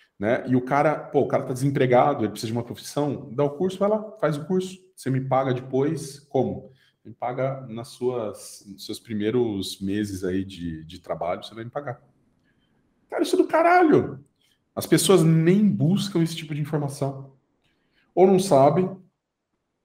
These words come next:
né? Ou preferem ficar reclamando da vida, dizendo que, que tá difícil. E tá difícil mesmo, todo mundo sabe que tá difícil. Mas sempre foi difícil. Eu acho que esse é um ponto também. Sempre foi, inclusive, mais difícil do que os tempos que a gente vive hoje, né?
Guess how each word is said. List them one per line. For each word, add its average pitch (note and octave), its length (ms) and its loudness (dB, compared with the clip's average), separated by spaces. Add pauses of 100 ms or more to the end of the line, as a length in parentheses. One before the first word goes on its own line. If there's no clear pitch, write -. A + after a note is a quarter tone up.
(320)
né? A2 320 -2
Ou G#2+ 300 0
preferem A2 340 -8
ficar - 160 -8
reclamando A2+ 540 -4
da G2+ 100 -6
vida, G2+ 300 -6
dizendo G2 300 -6
que, F#2+ 320 -4
que F#2+ 180 -12
tá F#2+ 140 -6
difícil. F#2 500 -10
E F2+ 40 -10
tá - 140 -4
difícil - 320 -8
mesmo, B2 220 -2
todo B2 140 -6
mundo A#2 160 -8
sabe C3 220 -8
que - 60 -20
tá G2+ 60 -4
difícil. - 240 -10 (300)
Mas - 140 2
sempre G3 320 2
foi A#2 140 2
difícil. - 380 -4 (800)
Eu F#2+ 80 -4
acho - 100 -6
que - 60 -4
esse - 120 -6
é C3+ 40 0
um C3 40 0
ponto C3+ 280 0
também. B2+ 220 0
Sempre D#3+ 200 -2
foi, D#3+ 120 2
inclusive, E3+ 420 2
mais E3 240 4
difícil - 300 -4
do B2 80 -2
que - 100 -4
os A#2+ 100 0
tempos - 220 -2
que A#2 60 0
a G#2+ 40 0
gente A2 200 -4
vive G#2 200 -2
hoje, F2 240 0
né? F2+ 140 -6